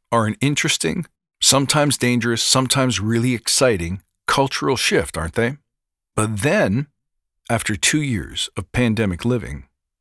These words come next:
another trend emerged. There's a group of people who don't want to quit their jobs, who don't want to switch their roles, who don't want to leave and start a side hustle, but they're unhappy.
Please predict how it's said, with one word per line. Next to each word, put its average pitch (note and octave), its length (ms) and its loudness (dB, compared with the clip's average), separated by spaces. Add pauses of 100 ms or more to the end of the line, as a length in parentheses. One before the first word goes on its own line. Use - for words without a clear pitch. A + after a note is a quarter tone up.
(140)
another D#3+ 400 4
trend G#2+ 340 -2
emerged. - 560 -8 (300)
There's F#2 260 -2
a G2 60 -2
group C3 260 -2
of A#2 100 -6
people - 420 -4 (380)
who D#2 120 -10
don't G2 280 -4
want C3+ 140 2
to B2 80 -4
quit D3+ 200 -2
their D3+ 100 0
jobs, D3+ 480 -2
who G2 80 -4
don't G#2+ 260 -4
want B2 140 2
to A2+ 80 0
switch - 320 -2
their C#3+ 140 2
roles, C#3 520 -4 (220)
who G2+ 120 -4
don't A#2+ 260 0
want C3 140 2
to C3 40 2
leave C3 320 0
and G2+ 100 -2
start G2+ 260 2
a F2+ 40 -4
side B2 340 0
hustle, - 440 -10 (360)
but F#2+ 120 -8
they're G2 160 -2
unhappy. F#2+ 480 -6